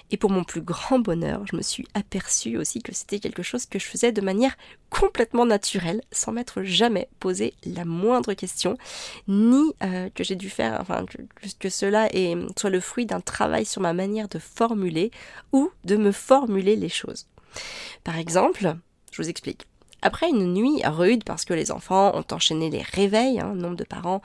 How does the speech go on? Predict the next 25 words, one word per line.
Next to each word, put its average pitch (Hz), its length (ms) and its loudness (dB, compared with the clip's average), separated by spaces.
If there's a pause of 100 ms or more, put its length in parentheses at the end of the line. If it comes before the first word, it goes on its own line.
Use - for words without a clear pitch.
(520)
se - 180 -4
lèveraient 160 320 2
le 202 60 4
matin 175 420 6
en 214 160 8
se 190 60 2
disant : « 170 520 2 (120)
J'ai 147 180 -2
trop - 360 -2
mal 151 180 2
dormi, 143 540 -2 (260)
c'était - 320 -6
la 131 140 -6 (220)
pire - 280 6
nuit 175 240 0
de 160 80 -6
ma 147 160 -2
vie, 165 520 -2
je 170 120 -8
suis 247 460 2 (100)
complètement - 560 6 (140)
crevée. » 240 260 6 (680)
Alors 165 240 2
que - 100 -2
moi, 180 320 0